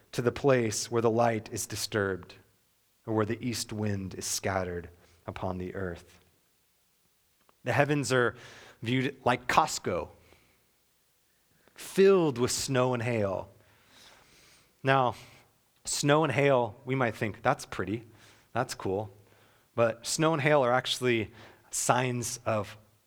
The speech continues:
a curse. They're signs of God's wrath in the Old Testament. And so what is it that God's saying? He's saying, "If you were in heaven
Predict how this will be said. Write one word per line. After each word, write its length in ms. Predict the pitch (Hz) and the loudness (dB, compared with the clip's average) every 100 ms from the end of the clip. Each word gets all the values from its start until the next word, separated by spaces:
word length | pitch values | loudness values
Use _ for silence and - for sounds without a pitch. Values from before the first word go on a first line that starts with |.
| - | -20
a 60 | |
curse. 680 | - - 170 143 - - - - | -10 -4 -2 -2 -6 -10 -14 -4
They're 240 | 110 98 | -2 -2
signs 420 | - 127 120 110 | -2 -2 -2 -4
of 100 | 107 | -6
God's 400 | 101 98 98 - | -2 -2 -2 -8
wrath 540 | 127 123 156 123 98 - - - - | -4 2 2 2 -2 -12 -20 -14 -6
in 80 | |
the 100 | 107 | -2
Old 140 | 101 95 | -2 -2
Testament. 600 | 107 95 - 80 85 - _ - - _ | -4 -4 -8 -12 -14 -18 _ -20 -20 _
And 100 | 127 | -8
so 200 | 131 156 | 0 2
what 160 | 139 151 | 4 4
is 120 | 139 | 4
it 140 | 127 110 | 0 -2
that 160 | 120 | -2
God's 220 | 120 110 | 0 -2
saying? 260 | - 151 113 | -2 -2 -2
He's 160 | 120 110 | -4 -2
saying, 280 | 110 98 - - - - - | -4 -4 -10 -20 -20 -20 -8
"If 240 | 123 - | -8 -6
you 400 | 175 226 240 208 - - | -4 0 0 -2 -8 -2
were 140 | 143 | 0
in 80 | 139 | 0
heaven 500 | - 160 117 101 95 | 2 2 2 -4 -6